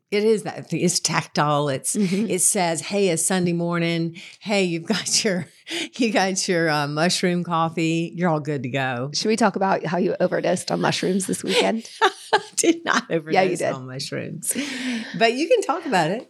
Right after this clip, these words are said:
Speaker 1: You can talk about, no, you're not. No, I did not. First of all, I'm doing
Speaker 2: <laughs>
Speaker 1: chaga, lion's mane, and reishi.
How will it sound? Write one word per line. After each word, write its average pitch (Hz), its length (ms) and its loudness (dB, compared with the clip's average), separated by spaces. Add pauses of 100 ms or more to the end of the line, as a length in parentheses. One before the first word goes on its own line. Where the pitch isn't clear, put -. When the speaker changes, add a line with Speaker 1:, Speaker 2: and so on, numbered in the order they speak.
(100)
Speaker 1:
You 233 120 -2
can 240 160 2
talk 208 200 -2
about, 190 160 -4
no, 196 340 2
you're 170 180 0
not. 170 300 2
No, 175 460 0 (120)
I 160 100 2
did 160 300 4
not. 147 380 0
First 208 220 2
of 165 80 -2
all, 139 300 0
I'm 170 120 2
doing 156 260 0
Speaker 2:
<laughs> 453 120 6
Speaker 1:
chaga, 226 460 0 (360)
lion's 175 380 2
mane, 165 560 2
and 165 360 2
reishi. 151 800 0